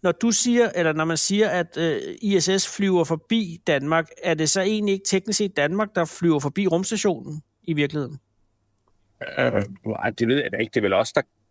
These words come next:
Speaker 2: kredser om jorden og flyver over Danmark.
Speaker 1: Er det? Er det ikke jorden?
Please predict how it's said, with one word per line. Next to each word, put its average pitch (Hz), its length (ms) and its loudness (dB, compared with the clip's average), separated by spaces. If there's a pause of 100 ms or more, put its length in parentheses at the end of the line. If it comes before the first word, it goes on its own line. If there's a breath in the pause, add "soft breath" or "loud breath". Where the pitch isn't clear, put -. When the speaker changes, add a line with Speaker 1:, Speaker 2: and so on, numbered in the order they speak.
(400)
Speaker 2:
kredser - 400 0
om 113 120 2
jorden - 340 -2 (1120)
og 120 120 0
flyver 113 260 2
over 101 180 0
Danmark. 117 340 -4 (1400)
Speaker 1:
Er 196 100 4
det? 269 140 0 (180)
Er 170 100 2
det 180 80 4
ikke 208 120 0
jorden? 220 440 2